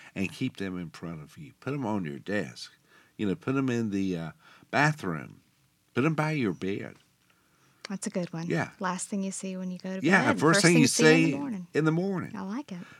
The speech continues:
Speaker 1: So that's, that's it. Th-, and thank you,
Speaker 2: It's
Speaker 1: Mary
Speaker 2: good stuff.
Speaker 1: Kay Hunt.
Speaker 2: Yes.
Speaker 1: You, uh,
Speaker 2: She
Speaker 1: you rock and
Speaker 2: continues
Speaker 1: ro-,
Speaker 2: to inspire.
Speaker 1: yes, yeah,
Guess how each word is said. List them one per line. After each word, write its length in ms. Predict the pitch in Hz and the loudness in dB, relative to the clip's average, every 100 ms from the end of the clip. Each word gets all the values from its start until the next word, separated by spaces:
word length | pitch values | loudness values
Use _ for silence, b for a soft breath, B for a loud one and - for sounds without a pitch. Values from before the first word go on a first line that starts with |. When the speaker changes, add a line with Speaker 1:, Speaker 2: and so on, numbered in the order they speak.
| B | B
Speaker 1:
So 540 | - 139 131 120 101 _ _ _ _ _ _ _ _ - _ _ _ _ _ _ _ _ _ _ _ _ _ _ _ _ _ | 6 8 8 6 2 _ _ _ _ _ _ _ _ -20 _ _ _ _ _ _ _ _ _ _ _ _ _ _ _ _ _
that's, 340 | - 160 - - - | -6 -6 -6 -10 -12
that's 320 | - 113 - 87 | -8 -8 -8 -10
it. 220 | 92 - _ | -10 -10 _
Th-, 260 | 104 76 104 | -6 -2 -2
and 120 | 101 | -2
thank 280 | 101 175 - | -4 -6 -6
you, 220 | 85 69 - _ _ _ b b b b b | -8 -8 -16 _ _ _ b b b b b
Speaker 2:
It's 100 | 92 | -2
Speaker 1:
Mary 180 | 101 95 | 0 0
Speaker 2:
good 120 | 82 | 0
stuff. 180 | - 87 | -2 -2
Speaker 1:
Kay 320 | 87 78 - | -2 -8 -10
Hunt. 500 | - 92 92 - - - | -8 -6 -8 -12 -20 -14
Speaker 2:
Yes. 220 | 208 262 | -6 -4
Speaker 1:
You, 340 | 107 120 123 - | -4 -4 -6 -6
uh, 380 | 87 80 76 69 _ _ _ _ _ _ _ _ B B B B B | -8 -6 -8 -12 _ _ _ _ _ _ _ _ B B B B B
Speaker 2:
She 120 | - 240 | 0 6
Speaker 1:
you 80 | 269 | 10
rock 140 | 247 | 10
and 80 | 262 | 10
Speaker 2:
continues 260 | 247 165 | 8 4
Speaker 1:
ro-, 40 | 170 | -4
Speaker 2:
to 80 | 175 | -6
inspire. 320 | 165 - 139 | -8 2 6
Speaker 1:
yes, 300 | 139 92 - - | 6 4 -6 4
yeah, 300 | 139 113 | 6 6